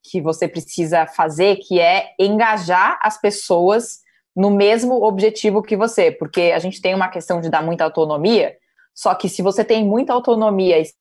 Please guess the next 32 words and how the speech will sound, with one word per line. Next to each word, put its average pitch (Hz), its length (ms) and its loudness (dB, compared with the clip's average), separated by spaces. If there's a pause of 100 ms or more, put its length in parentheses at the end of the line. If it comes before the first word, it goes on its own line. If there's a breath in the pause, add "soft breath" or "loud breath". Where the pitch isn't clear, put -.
(160)
sem 214 240 0
alinhamento, 190 640 0
tá 175 60 -8
todo 247 240 2
mundo 240 180 2
trabalhando 214 480 2
num 208 120 0
projeto 202 400 0
diferente 240 600 0
e 359 40 2
ninguém 262 240 -2
tá 349 80 -12
trabalhando 277 480 0
pra 262 180 -2
caminhar 240 400 0
pro 254 100 -4
mesmo 247 240 0
lugar. 226 400 0 (480)
Então, 208 460 2
acho 202 220 -2
que 214 160 2
um, 214 320 0
um - 20 0
desafio 208 380 0
grande 220 340 2
que 214 100 -6
surge 208 400 0
nesse 185 220 -2
contexto 202 560 0
é 185 60 2
você 185 260 -4
conseguir 202 580 -2